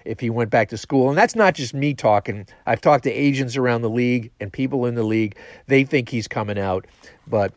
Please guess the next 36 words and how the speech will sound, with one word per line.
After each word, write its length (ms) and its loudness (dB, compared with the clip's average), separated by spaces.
time 260 2
will 140 4
tell. 300 4
We'll 160 6
know 200 4
that 280 4
in 180 -8
the 60 -6
middle 280 0
of 120 -4
January. 760 -4
I 20 -16
want 160 2
to 60 4
thank 240 4
you 80 -2
guys 300 6
for 180 -2
checking 380 0
into 240 -2
Flight 320 2
Deck 240 4
this 260 -2
week. 260 2
I'd 120 4
like 160 4
to 100 -4
thank 240 0
my 200 0
guest, 400 2
former 320 -2
Jets 320 2
tight 280 2
end 280 0
Anthony 440 -4
Becht, 380 2